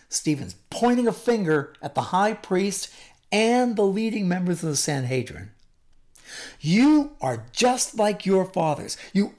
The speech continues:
always resist the Holy Spirit. Was there ever a prophet your fathers did not persecute?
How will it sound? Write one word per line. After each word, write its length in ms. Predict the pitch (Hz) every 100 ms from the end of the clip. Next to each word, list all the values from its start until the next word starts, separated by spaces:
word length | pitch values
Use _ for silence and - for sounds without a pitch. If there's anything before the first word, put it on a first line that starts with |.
| -
always 420 | 285 277 233 151
resist 400 | 165 139 151 -
the 60 | 127
Holy 300 | 143 127 117
Spirit. 480 | - 113 - - - _ - _ - - - -
Was 160 | 220
there 220 | 208 170 - 208
ever 420 | 233 277 277 - -
a 60 |
prophet 640 | - - 170 202 - 214 165
your 200 | 170 196
fathers 500 | - 165 190 175 -
did 100 | 131
not 260 | 156 -
persecute? 760 | - 170 - 202 233 262 -